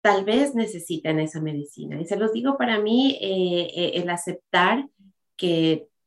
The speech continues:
la medicina era, podía ser, que ya después de haber intentado ciertas cosas, la medicina era un paso importante,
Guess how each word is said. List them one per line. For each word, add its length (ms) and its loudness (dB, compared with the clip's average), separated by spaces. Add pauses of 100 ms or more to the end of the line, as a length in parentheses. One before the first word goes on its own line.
(100)
la 180 2
medicina 500 0
era, 340 0 (320)
podía 400 0
ser, 280 -6
que 100 -10
ya 160 4
después 240 -2
de 60 -2
haber 100 -2
intentado 420 -4
ciertas 460 -8
cosas, 540 -4 (280)
la 100 -2
medicina 520 2
era 140 2
un 80 -2
paso 320 -6
importante, 1080 -2